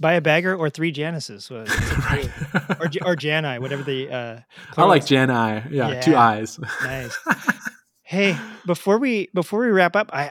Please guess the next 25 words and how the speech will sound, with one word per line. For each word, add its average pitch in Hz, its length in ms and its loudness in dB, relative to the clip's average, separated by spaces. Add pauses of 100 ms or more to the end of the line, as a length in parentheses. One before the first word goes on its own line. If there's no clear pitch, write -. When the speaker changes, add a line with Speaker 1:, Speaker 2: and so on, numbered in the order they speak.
Speaker 1:
I 156 60 -6
have 180 240 0
a 220 60 0
couple 160 280 0
crazy 151 300 -2
questions, 131 680 -4
uh, 151 60 -2
Speaker 2:
Yep. 135 260 2
Speaker 1:
if - 60 -14
you 147 120 -6
wanna, 143 480 -6
if - 140 -18
you 151 40 -8
wanna 147 140 -4
blast 135 340 -4
through 170 200 -4
'em. 120 120 -6
I've 139 160 -4
asked 156 300 0
everybody 156 400 -2
that's 139 300 -8
been 147 160 -4
on 143 100 -4
the 135 60 -6
show. 131 500 -4